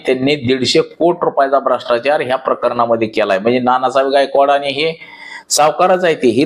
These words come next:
तरी काही साधू संत नाही ते, ह्यांनी बी लोकांना लय लुबडलंय,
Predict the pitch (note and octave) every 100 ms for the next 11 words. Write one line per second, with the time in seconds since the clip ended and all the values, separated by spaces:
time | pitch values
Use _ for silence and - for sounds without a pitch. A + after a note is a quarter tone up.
0 | - F3 E3 E3 D#3+ D#3 E3 D#3 D3+ E3+
1 | D#3+ C#3+ A2+ C3+ E2+ E2 C3+ D#3 D#3+ D#3
2 | D3 D3 C#3 C#3+ C#3+ C#3 C3+ B2+ A#2 F#2+